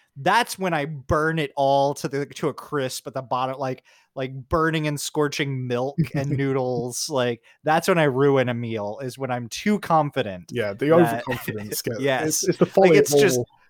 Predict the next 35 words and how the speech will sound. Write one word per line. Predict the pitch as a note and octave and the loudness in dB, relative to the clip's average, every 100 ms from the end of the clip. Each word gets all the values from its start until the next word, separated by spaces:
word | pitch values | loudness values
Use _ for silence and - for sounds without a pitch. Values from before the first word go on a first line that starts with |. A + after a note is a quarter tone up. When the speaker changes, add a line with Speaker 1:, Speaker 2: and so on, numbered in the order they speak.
| _ _ _ _ - | _ _ _ _ 0
Speaker 1:
I've, | F3+ G3+ F#3 | 2 2 0
I've | F#3+ B3 G3 | 2 2 2
made | G3+ G#3 F3+ D#3+ | 4 4 4 -2
meals | F3 F3 E3+ | 0 0 0
that | E3+ | -2
take | - E3+ D#3+ | -2 -2 0
multiple | D#3 D#3+ E3+ D3+ | 0 0 -2 -4
days | B2+ C#3 C#3 C3 | -2 0 0 -2
to | - C#3 | -4 -4
cook. | - C3 A2+ - | -2 -2 -4 -8
This | D3 D3+ | -6 -4
is | E3+ D3 | -4 -2
hamburger | E3+ C#3+ C#3 B2 A#2+ | -2 0 -4 -4 -6
helper. | A#2+ G#2 F#2 | -6 -8 -14
Come | - C#3+ - | -2 0 0
on. | - C#3+ - | -2 -10 0
<laughs> | F#3 F3 G3+ E3 G3+ - - - | 2 4 2 2 0 0 -10 -10
Speaker 2:
How | - F3+ F3+ | 0 4 4
could | - D3+ | 2 2
I | A#2+ | 2
go | A2+ | 0
wrong? | G2+ G2 F#2+ A#2+ - _ - | -6 -8 -10 -14 -20 _ 0
Speaker 1:
Right. | F#3+ D3+ | 2 2
How | D3 G3+ | 2 4
Speaker 2:
And | D3 | 6
Speaker 1:
could | C#3+ D3 | 4 4
this, | G#3+ | 2
Speaker 2:
yet | |
Speaker 1:
and | A3+ G#3 | 2 2
again, | G#3+ A3+ F#3+ | 2 0 2
is | F3 F3 | 0 0
the | F#3 | 0
player's | F3+ F3+ F3 F3 D3+ | 0 2 2 0 -2
Speaker 2:
<laughs> | |
Speaker 1:
folly | - D#3 F3+ A2 G2+ | -2 -2 -2 -4 -12